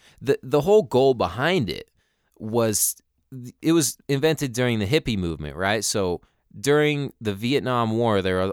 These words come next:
all of these people who were speaking out against the war, and they really hated it because it, it was a fucked up war.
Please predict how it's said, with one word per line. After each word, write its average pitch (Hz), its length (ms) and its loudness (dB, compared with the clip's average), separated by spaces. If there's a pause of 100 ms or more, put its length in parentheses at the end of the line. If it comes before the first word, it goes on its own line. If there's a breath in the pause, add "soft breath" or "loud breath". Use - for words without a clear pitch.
all 117 180 4
of 117 60 -2
these 117 200 -4
people 107 340 -2
who 98 120 -8
were 92 120 -2
speaking 110 460 -6
out 92 160 -2
against 87 320 -8
the 87 80 -6
war, 98 320 0
and 82 100 -4
they 82 100 -6
really 90 280 -4
hated 104 280 -4
it 80 140 -8
because 87 260 -10
it, 85 120 -10 (140)
it 110 40 -8
was 92 120 -6
a 87 60 -6
fucked - 300 -6
up 85 160 -8
war. 107 400 -2